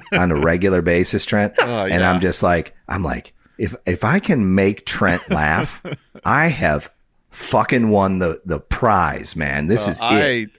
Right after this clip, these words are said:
Speaker 2: I appreciate the, uh, I appreciate the chance to get to chat with you and to bust a gut when you say the funny, stupid shit that you say. <laughs>
Speaker 1: All right, not to interrupt you. I,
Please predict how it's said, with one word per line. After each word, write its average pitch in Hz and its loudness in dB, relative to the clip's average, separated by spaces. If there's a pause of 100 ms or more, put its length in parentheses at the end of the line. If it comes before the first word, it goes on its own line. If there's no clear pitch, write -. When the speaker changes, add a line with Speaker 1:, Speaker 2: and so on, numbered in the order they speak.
(120)
Speaker 2:
I 143 0
appreciate 123 -6
the, 107 -12
uh, 90 -8 (1000)
I 113 -4
appreciate 123 -8
the 95 -14
chance 104 -10
to - -12
get 110 -14
to - -20
chat 95 -10
with 95 -12
you 92 -12
and 92 -12
to 95 -16
bust 98 -12
a 95 -14
gut 90 -10
when 90 -14
you 87 -14
say 85 -12 (100)
the 95 -14
funny, 87 -14
stupid 85 -18
shit - -16
that 104 -12
you 208 -8
say. - -6 (520)
<laughs> - -6 (1000)
Speaker 1:
All 110 4
right, 90 2
not 113 2
to 120 2
interrupt 98 2
you. 67 -6
I, 78 0